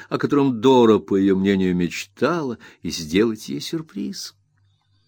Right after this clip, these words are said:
И каждый раз... Пройдя по садику и не найдя Доры в комнате, она останавливалась у нижней ступеньки лестницы. Её весёлый голос разносился по всему дому.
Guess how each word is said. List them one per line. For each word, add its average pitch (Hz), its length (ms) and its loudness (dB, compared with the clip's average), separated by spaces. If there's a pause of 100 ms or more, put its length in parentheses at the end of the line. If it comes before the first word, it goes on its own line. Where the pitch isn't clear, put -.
(380)
И - 160 -6
каждый 170 540 -2
раз... 110 580 -4 (640)
Пройдя 98 500 0
по 98 200 0
садику 98 600 -2
и 92 80 0
не 95 120 -2
найдя 95 520 -2
Доры 98 360 2
в - 80 -12
комнате, 92 760 -6 (400)
она 95 240 -4
останавливалась 120 920 -2
у 110 60 -6
нижней 104 360 -2
ступеньки 98 580 -6
лестницы. 95 720 -4 (320)
Её 92 280 2
весёлый 151 540 -2
голос 101 540 2
разносился 92 840 -4
по 131 160 -12
всему 117 400 -8
дому. 104 460 0